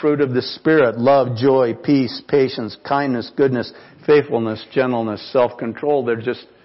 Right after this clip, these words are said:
there's not the evidence of those things in our lives. You know, how would we feel if God treated us the way we treat Him in regard to some of these things?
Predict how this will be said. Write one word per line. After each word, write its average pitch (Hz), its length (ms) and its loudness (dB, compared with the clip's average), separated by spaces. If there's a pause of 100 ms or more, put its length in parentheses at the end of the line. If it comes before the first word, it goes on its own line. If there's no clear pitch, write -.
(160)
there's 127 160 -2
not 139 240 -4
the 143 140 0
evidence 135 420 -4
of 117 100 -8
those 117 280 -4
things 113 260 -6
in 104 100 -8
our 101 140 -6
lives. 92 500 -10 (2500)
You 185 80 0
know, 196 80 2
how 285 240 4
would 196 180 0
we 202 220 2 (100)
feel 135 500 0 (1160)
if 139 140 2 (160)
God 170 340 4
treated 156 400 0
us 147 240 2
the 151 80 -2
way 143 220 2
we 135 180 0
treat 143 340 -2
Him 135 440 -2
in 127 160 -2
regard 120 340 0
to 107 80 -6
some 117 240 -4
of 113 80 -4
these 113 220 -4
things? 113 260 -6